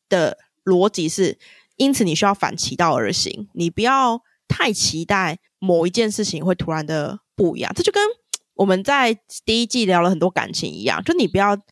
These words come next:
永远期待说下一个，下一个人就可以弥补你过去的这些期待，你，你不要觉得之前的男朋友没有，没有满足你的期待的，在这一任他就会满足，这会是往往就是事情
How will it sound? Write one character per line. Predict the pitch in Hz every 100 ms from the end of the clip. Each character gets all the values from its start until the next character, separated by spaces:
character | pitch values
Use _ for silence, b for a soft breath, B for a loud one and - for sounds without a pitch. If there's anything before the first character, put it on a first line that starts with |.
| _
永 | 196 226
远 | 202
期 | 170 165
待 | 180 175
说 | 175
下 | 175 185
一 | 170
个， | 160 151 - _
下 | - 180
一 | 175
个 | - 151
人 | 147 - - 214
就 | 208
可 | 196
以 | 165
弥 | 156 156
补 | 160 165 151 180 b -
你 | 170
过 | 196
去 | 185 220 185 156
的 | 156 143 -
这 | -
些 | 175 170 170 170 202 - _ -
期 | - 165 160
待， | 175 - 180
你， | -
你 | -
不 | 175
要 | 214 220
觉 | 185
得 | 175 170 160 _
之 | 202
前 | 208 175
的 | 160
男 | 156 165
朋 | 170
友 | 170 135 b b
没 | - 196
有， | 196 175 -
没 | 190
有 | 185
满 | 170 165 165
足 | 170
你 | 170
的 | 147
期 | 151 - 156
待 | 175 165
的， | 143
在 | 175
这 | - 170
一 |
任 | 151 160 - 208 -
他 | 175
就 | 170
会 | 175
满 | 156 - -
足， | - 107 233 - _ -
这 | 202
会 | 196
是 | 190 196
往 | 180 156
往 | 160 143 135 - _ _ -
就 | 180
是 | 175 170 139 - _ _
事 | - 220
情 | 180 170 - 214